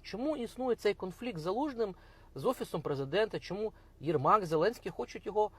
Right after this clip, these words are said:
е, звільнити? Раніше Єрмак публічно заявив, що всі військові рішення в Україні приймає ставка головнокомандувача Зеленського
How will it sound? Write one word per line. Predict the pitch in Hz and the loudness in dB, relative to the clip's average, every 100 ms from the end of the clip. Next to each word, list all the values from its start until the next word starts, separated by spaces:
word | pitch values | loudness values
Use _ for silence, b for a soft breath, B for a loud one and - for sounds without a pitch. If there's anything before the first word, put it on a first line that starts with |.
| b b - - | b b -20 -8
е, | 147 | -8
звільнити? | 160 269 285 170 - - | -4 -2 0 0 -2 0
Раніше | 160 196 277 - 170 | 2 2 -2 -2 0
Єрмак | 165 220 254 | 4 6 6
публічно | 160 226 - 226 | 0 -6 -2 0
заявив, | 190 180 147 | 0 0 -2
що | - 139 | -4 -10
всі | - 294 269 | -2 0 0
військові | 220 - 247 202 | -4 0 0 0
рішення | 220 - 175 170 | -2 -4 -2 -2
в | 156 | -2
Україні | 156 190 285 262 | -2 0 0 -2
приймає | 175 160 180 247 233 b b | -2 0 4 4 2 b b
ставка | - - 247 277 240 233 - | -4 8 10 10 8 6 6
головнокомандувача | 143 175 165 160 185 262 269 254 - 196 | 0 2 2 2 6 6 6 0 -2 4
Зеленського | 214 277 226 165 - 175 156 185 | 6 10 10 8 0 -2 0 -2